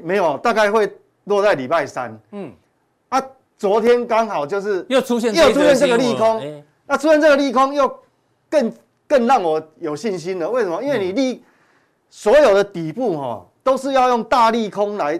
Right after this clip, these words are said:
Speaker 1: 测出来的。
Speaker 2: 这是超大利空啊，对不对？
Speaker 1: 对，这一定是你，
Speaker 2: 嗯。
Speaker 1: 你的那个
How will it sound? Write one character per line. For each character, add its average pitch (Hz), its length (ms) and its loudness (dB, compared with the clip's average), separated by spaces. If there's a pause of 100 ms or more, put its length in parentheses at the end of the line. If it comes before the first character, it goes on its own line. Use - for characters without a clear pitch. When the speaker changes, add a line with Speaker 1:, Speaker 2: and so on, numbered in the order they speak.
(160)
Speaker 1:
测 190 220 -6
出 156 160 -8
来 101 160 -10
的。 95 80 -20 (100)
Speaker 2:
这 180 120 -12
是 180 120 -8
超 175 220 -4
大 160 120 0
利 151 140 -6
空 123 260 -12
啊， 117 100 -12
对 117 100 -12
不 113 80 -10
对？ 104 260 -14
Speaker 1:
对， 247 160 2
这 294 220 2
一 277 100 -4
定 285 160 -2
是 277 340 -4
你， 185 220 -6
Speaker 2:
嗯。 - 80 -12
Speaker 1:
你 175 160 -4
的 208 220 2
那 240 100 -4
个 233 140 -2